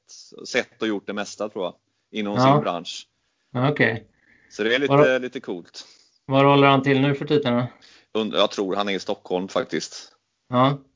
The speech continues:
Speaker 2: ja.
Speaker 1: En riktig entreprenör.
Speaker 2: Ja, det får vi kolla upp. Det är bra med
Speaker 1: Ja.
Speaker 2: lite tips. Det är bra med inspiration för oss
Speaker 1: Ja.
Speaker 2: munkedalingar och, och ta rygg på andra.
Speaker 1: <laughs> Ja,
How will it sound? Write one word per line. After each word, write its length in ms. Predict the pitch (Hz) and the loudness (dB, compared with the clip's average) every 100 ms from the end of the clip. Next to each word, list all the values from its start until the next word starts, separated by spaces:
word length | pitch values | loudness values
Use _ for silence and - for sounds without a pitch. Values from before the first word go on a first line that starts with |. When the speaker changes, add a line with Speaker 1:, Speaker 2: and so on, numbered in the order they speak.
| _ | _
Speaker 2:
ja. 220 | - 120 151 _ _ _ - | -16 -16 -18 _ _ _ -4
Speaker 1:
En 100 | 104 | 0
riktig 380 | 107 - 98 98 | 0 0 0 2
entreprenör. 680 | 101 101 92 104 92 90 98 - _ _ _ - _ - | 2 -2 -2 0 0 0 -4 -12 _ _ _ -20 _ -6
Speaker 2:
Ja, 300 | 131 156 180 | 2 4 4
det 100 | 160 | 2
får 120 | 165 | 0
vi 120 | 185 | -2
kolla 240 | 185 190 170 | 0 2 4
upp. 180 | 127 - - - - | 4 0 -16 -20 -10
Det 140 | 139 | -4
är 80 | 160 | -2
bra 200 | 156 156 | 2 2
med 120 | 135 | 2
Speaker 1:
Ja. 40 | 135 | 0
Speaker 2:
lite 120 | 127 - | -4 -4
tips. 500 | 147 - - - - - | -2 0 -2 -2 -4 -6
Det 60 | |
är 40 | 139 | 0
bra 240 | 156 151 | 4 6
med 300 | 143 143 147 | 6 6 8
inspiration 800 | 147 147 156 147 156 135 139 131 - - | 6 2 2 2 2 0 0 -2 -6 -10
för 80 | 143 | -4
oss 220 | 139 - 139 | -4 -4 -2
Speaker 1:
Ja. 40 | |
Speaker 2:
munkedalingar 720 | 139 123 120 120 120 120 120 | 0 0 0 0 0 2 2
och, 300 | 123 123 120 - 127 127 | 2 2 0 -4 -10 -2
och 120 | 123 - | -2 2
ta 140 | 139 | 2
rygg 280 | 135 120 - | 4 2 0
på 60 | |
andra. 280 | 131 131 120 131 - 101 - | 0 4 2 0 -8 -4 0
Speaker 1:
<laughs> 340 | 139 - - | 0 -2 0
Ja, 300 | 120 135 135 | 4 6 4